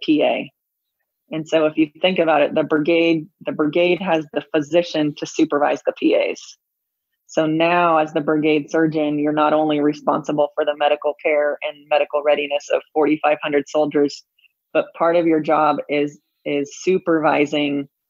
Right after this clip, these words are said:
the seven physician's assistants that you have under you. So you have seven P As, and they're providing care as dependent providers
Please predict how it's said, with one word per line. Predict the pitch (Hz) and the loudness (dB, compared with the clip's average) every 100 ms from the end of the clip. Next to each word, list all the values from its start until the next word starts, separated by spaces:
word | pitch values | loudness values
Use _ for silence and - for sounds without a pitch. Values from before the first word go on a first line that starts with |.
| _ | _
the | 143 | -8
seven | 147 - 156 147 147 147 | -6 0 0 2 -2 -2
physician's | 160 156 151 147 151 | 0 2 0 0 -4
assistants | 143 - 156 - 151 143 - | -4 0 -2 0 -6 -6 -2
that | - - | 0 2
you | 143 | 0
have | 156 147 | 2 0
under | - 139 139 | 0 0 2
you. | 127 135 147 _ _ _ _ _ _ _ _ | 2 0 -6 _ _ _ _ _ _ _ _
So | |
you | 160 | 0
have | 147 | 0
seven | - - 165 165 | -2 0 0 0
P | 160 175 165 | -2 0 2
As, | 151 151 147 147 147 - | 2 2 2 2 0 -8
and | 151 151 | -8 0
they're | 156 156 | 0 0
providing | - 156 156 147 147 147 | 0 0 2 2 -2 -2
care | 160 147 143 143 147 _ _ _ _ _ _ | 0 2 0 -2 -6 _ _ _ _ _ _
as | 147 | -4
dependent | 143 170 170 165 147 139 | 0 -2 0 0 0 0
providers | 156 147 143 143 143 143 - | -2 0 2 2 2 0 -6